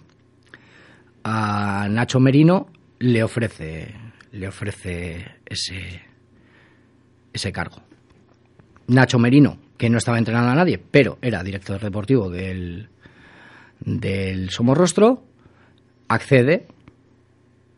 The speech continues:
accede porque no estaba entrenando a nadie, a él lo que le gusta es entrenar, pero no estaba entrenando a nadie, no estaba atado, eh, solo estaba atado a la dirección deportiva, pues por temas familiares, y accede porque le hacía ilusión.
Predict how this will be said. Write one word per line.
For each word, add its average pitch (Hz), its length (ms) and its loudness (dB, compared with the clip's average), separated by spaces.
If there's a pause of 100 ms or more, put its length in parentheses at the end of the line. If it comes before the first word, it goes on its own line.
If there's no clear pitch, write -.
(500)
accede 107 400 -2
porque 113 200 -6
no 107 60 2
estaba 123 220 4
entrenando 127 360 6
a 131 40 6
nadie, 170 360 6
a 117 120 -4
él 117 80 4
lo 120 100 4
que 123 80 2
le 117 80 4
gusta 120 320 2
es 90 80 -8
entrenar, 127 300 2
pero 113 160 -2
no 127 80 4
estaba 127 260 2
entrenando 127 320 2
a 127 60 4
nadie, 165 260 4
no 135 260 6
estaba 120 320 0
atado, 123 480 2 (480)
eh, - 120 -2
solo 127 240 6
estaba 131 240 4
atado 127 280 6
a 98 40 -2
la 92 80 -6
dirección 104 340 -2
deportiva, 160 580 2
pues - 180 -18
por - 180 -16
temas - 240 -8
familiares, 170 480 2 (840)
y 135 120 6
accede 151 320 4
porque 139 200 0
le 107 80 0
hacía 117 360 -2 (140)
ilusión. 92 380 -8